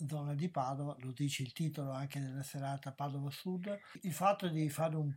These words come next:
piccolo affresco di un quartiere di Padova è stato un risultato di un qualcosa che è venuta casualmente o è stato progettato fin dall'inizio?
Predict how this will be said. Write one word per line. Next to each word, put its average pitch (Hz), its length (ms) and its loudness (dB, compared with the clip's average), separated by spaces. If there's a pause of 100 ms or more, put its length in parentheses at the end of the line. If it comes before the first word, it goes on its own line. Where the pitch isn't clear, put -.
piccolo 175 440 2
affresco 160 500 0
di 147 100 0
un 147 80 0
quartiere 156 460 -2
di 143 100 0
Padova 139 500 0 (140)
è 170 160 0
stato 165 360 0
un 151 60 2
risultato 147 1080 0
di 143 200 0
un 135 200 -2
qualcosa 151 420 -2
che 151 140 -2
è - 20 0
venuta 139 380 0
casualmente 156 840 -2 (300)
o 156 300 0
è 143 100 -4
stato 147 680 -2 (200)
progettato 156 520 -2
fin 147 180 2
dall'inizio? 135 640 -2